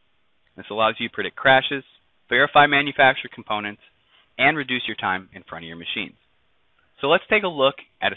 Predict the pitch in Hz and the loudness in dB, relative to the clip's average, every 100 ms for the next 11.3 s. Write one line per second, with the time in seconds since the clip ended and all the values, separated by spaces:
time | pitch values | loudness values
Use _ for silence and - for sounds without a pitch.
0 | - 143 147 113 110 - 107 - - 101 | -6 -6 -2 0 0 -4 -8 -8 -4 -4
1 | 98 - 107 110 110 117 104 98 98 - | -6 -14 -10 -10 -8 -8 -6 -6 -6 -8
2 | 98 95 90 92 - - 82 65 - - | -10 -6 -6 -6 -10 -16 -16 -16 -18 -18
3 | _ _ _ _ _ _ _ _ _ _ | _ _ _ _ _ _ _ _ _ _
4 | - - 127 123 139 175 _ _ - 107 | -8 -6 0 4 4 2 _ _ -20 -12
5 | 110 110 - 123 123 113 120 135 151 _ | -6 -6 -8 -4 -2 0 0 -2 -6 _
6 | - - - 127 127 - 170 127 113 - | -20 -14 -6 -6 -4 -2 -2 -2 -10 -10
7 | 107 - 143 139 143 147 _ - 107 110 | -6 -4 -2 -4 -6 -14 _ -6 -6 -4
8 | 113 113 - - - _ _ _ _ _ | -6 -6 -10 -18 -20 _ _ _ _ _
9 | _ _ _ _ _ _ - - 113 104 | _ _ _ _ _ _ -20 -18 -12 -10
10 | 135 135 135 131 - 185 135 110 107 170 | -8 -8 -8 -10 -8 -8 -8 -6 -4 -2
11 | 139 95 | -4 -6